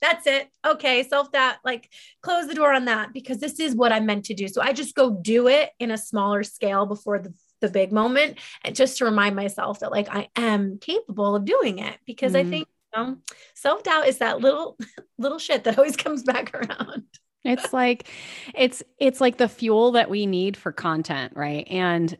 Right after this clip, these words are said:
Speaker 2: some of the most, the best stories are, everyone loves a comeback story, right? Everyone loves a rags to riches story. And it's like, I wonder sometimes how much of that we manifest, like,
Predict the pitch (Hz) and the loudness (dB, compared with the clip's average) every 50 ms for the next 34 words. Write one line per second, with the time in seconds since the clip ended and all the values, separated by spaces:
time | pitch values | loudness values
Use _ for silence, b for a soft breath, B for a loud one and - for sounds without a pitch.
0 | _ _ - - - 220 233 247 240 220 208 196 190 190 180 185 175 - - - | _ _ -6 -2 0 2 2 2 2 2 0 2 2 4 2 2 0 -2 -8 -12
1 | - 175 156 - - 180 190 180 220 220 220 - - 220 214 208 190 180 175 180 | -14 -14 -14 -10 -4 -2 2 2 2 2 2 -2 -2 -2 0 2 2 2 2 2
2 | 175 160 160 - - 208 214 160 220 240 294 294 269 262 247 220 214 - 208 208 | 0 0 -2 -4 -4 -4 0 2 2 4 4 4 4 4 2 0 0 0 0 0
3 | 202 175 156 - - - - 160 151 143 143 143 160 190 214 - - 214 233 247 | 0 0 -2 -2 -4 -6 -4 -4 -2 -2 0 2 2 2 2 2 2 2 2 2
4 | 254 240 233 226 214 202 202 196 196 185 185 175 170 180 175 - - 202 175 180 | 2 2 2 0 0 0 0 -2 -2 -2 0 0 0 -2 -4 -10 -12 -10 -10 -10
5 | 165 160 - 185 160 - - 170 160 165 156 160 156 156 151 170 160 - 160 170 | -10 -10 -12 -12 -12 -12 -10 -6 -6 -6 -6 -6 -8 -10 -10 -10 -10 -10 -12 -14
6 | - - 180 202 220 240 214 - - 170 165 165 - 156 156 156 - - 175 165 | -14 -12 -12 -10 -8 -8 -8 -6 -6 -6 -6 -6 -6 -6 -6 -8 -6 -6 -6 -4
7 | 160 160 151 147 - 170 156 156 156 156 - - 160 156 156 151 151 156 B B | -4 -6 -6 -8 -8 -8 -6 -4 -4 -4 -4 -6 -6 -6 -4 -4 -6 -6 B B
8 | B B B B B B B B B B B B B B B B _ - 180 180 | B B B B B B B B B B B B B B B B _ 0 2 2
9 | 185 170 156 170 - - 185 180 185 180 - - - 196 170 156 151 151 - - | 2 2 0 -2 -2 -2 0 0 0 -2 -6 -8 -4 -2 -2 -2 -2 -2 -6 -8
10 | 156 | -12